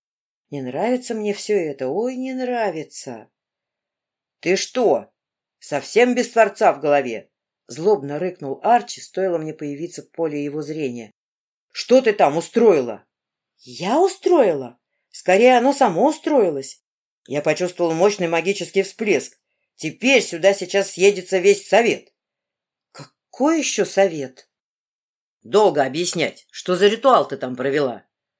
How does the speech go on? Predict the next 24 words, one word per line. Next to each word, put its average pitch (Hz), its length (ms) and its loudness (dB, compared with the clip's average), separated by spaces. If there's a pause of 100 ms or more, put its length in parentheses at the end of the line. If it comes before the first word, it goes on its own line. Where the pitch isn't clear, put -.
(380)
Ритуал? 190 720 2 (340)
Да 196 120 2
я 233 180 6
себе 254 280 0
в 254 40 -8
страшном 285 460 0
сне 320 240 0
не 220 120 -2
представляю, 180 640 0
как 160 180 -8
проводятся 170 520 0
ритуалы. 170 560 -2 (420)
По 202 120 0
сути, 330 340 -2
я 175 160 0
ничего 208 360 -2
не 302 200 0
делала. 190 520 -2 (480)
Я 269 300 4
всего 208 500 -2
лишь 254 280 -2
искупалась 240 640 0
в 202 80 -4
море, 202 480 -2